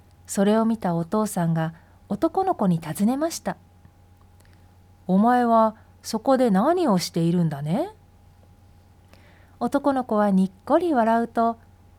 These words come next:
お父さんに答えました。「僕、これで小さな桶をこしらえるんだよ。」「ほう、上手なもんだね。でも、そんな小さな桶を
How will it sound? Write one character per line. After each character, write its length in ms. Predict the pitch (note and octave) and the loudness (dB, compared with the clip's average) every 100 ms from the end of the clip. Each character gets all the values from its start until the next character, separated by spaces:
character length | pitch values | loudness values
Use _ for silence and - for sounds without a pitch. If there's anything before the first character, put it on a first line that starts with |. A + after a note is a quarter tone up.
| - | -10
お 120 | E3+ | -4
父 180 | A3 A3+ | -2 -2
さ 160 | - | -2
ん 100 | E3 | -8
に 120 | D3 C#3 | -8 -14
答 360 | D#3 - G3+ | -14 -6 -2
え 60 | C#4 | -2
ま 160 | D4+ | -4
し 80 | E4+ | -6
た。 160 | - E3 - - - - - - - - - - - _ - - | -8 -12 -12 -20 -20 -20 -20 -20 -20 -20 -20 -20 -20 _ -20 -4
「僕、 420 | A#3+ D#4 F#4 D#4+ - - - - - | -2 0 0 0 -2 -16 -20 -20 -12
こ 160 | - A3+ | -2 0
れ 120 | C#4+ | 2
で 120 | D4 | -2
小 400 | C#4+ - D4 F#4+ | -4 -4 0 0
さ 180 | - D4+ | 2 0
な 200 | B3+ A#3 | 0 -2
桶 320 | D#4 D#4 G#4+ | -2 0 2
を 100 | F#4 | 2
こ 160 | - C4 | 0 -4
し 160 | - | -2
ら 160 | C#4+ C#4+ | -2 0
え 60 | D4+ | 0
る 140 | F4 | 0
ん 40 | |
だ 120 | E4+ C4+ | 0 2
よ。」 320 | A3 B3+ - - - - _ - - - - _ - - - - _ - | 2 2 -2 -8 -20 -20 _ -20 -20 -20 -20 _ -20 -20 -20 -20 _ -4
「ほ 680 | F#3+ A3+ B3 A3+ F3 D#3+ D3 | 0 2 4 4 2 0 -4
う、 60 | - - - | -14 -20 -18
上 500 | D#3 C#3 D#3+ F#3 G#3+ | -12 -8 -4 -2 -2
手 140 | A3+ | -2
な 180 | G#3+ E3+ | -2 0
も 180 | E3 A#3 | 2 2
ん 80 | G#3+ | 2
だ 160 | F3+ E3+ | 2 2
ね。 320 | D4 B3 - - - _ - _ _ - - - - | 2 0 -2 -14 -20 _ -20 _ _ -20 -20 -16 -4
で 120 | A3+ | 0
も、 280 | A3+ G3 F#3+ - - - | 2 2 0 -8 -20 -20
そ 260 | - C4+ E4 | -6 -2 0
ん 100 | D#4+ | 2
な 140 | D#4 | 0
小 340 | D4+ D4 C#4+ | 0 0 0
さ 160 | C#4 A#3 | 0 0
な 180 | F#3+ F3+ | 2 2
桶 280 | F#3+ - E3 | 0 0 0
を 180 | D#3+ | 0